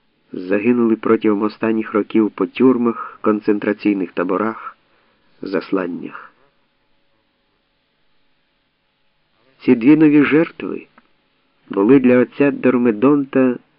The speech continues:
лише продовженням тієї ж лінії буття на цій землі, і тому він, що вірив у Божу волю, був у великому моральному клопоті,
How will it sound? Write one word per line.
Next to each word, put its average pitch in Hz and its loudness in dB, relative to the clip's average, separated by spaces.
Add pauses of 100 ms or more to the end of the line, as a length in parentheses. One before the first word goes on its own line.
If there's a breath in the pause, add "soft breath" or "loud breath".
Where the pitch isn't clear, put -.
(520)
лише 107 -2
продовженням 135 2
тієї 123 2
ж 107 0
лінії 127 4
буття 110 0
на 165 0
цій 147 2
землі, 107 -2 (600 loud breath)
і 104 0
тому 135 6
він, 131 2
що - -2
вірив 123 4
у 98 0
Божу 113 2
волю, 131 2 (560 soft breath)
був 107 4
у - 6
великому 127 4
моральному 123 2
клопоті, - -4